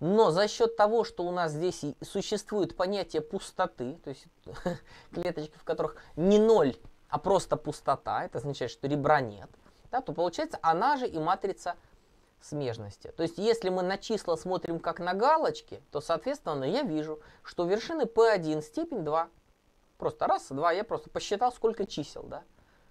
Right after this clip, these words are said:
<laughs> Нет, безусловно, я мог бы вот эту вот,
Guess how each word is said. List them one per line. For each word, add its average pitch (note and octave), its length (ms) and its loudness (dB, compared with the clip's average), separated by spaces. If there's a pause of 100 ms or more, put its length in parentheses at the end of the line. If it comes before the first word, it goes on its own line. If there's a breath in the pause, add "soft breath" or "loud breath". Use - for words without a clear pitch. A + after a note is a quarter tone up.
(760 soft breath)
<laughs> - 80 -4 (1000 soft breath)
Нет, F#3+ 180 2
безусловно, G3+ 600 2
я F3+ 220 4
мог A3 180 6
бы E3 140 2
вот E3 140 -2
эту F3 160 -2
вот, D#3+ 220 -2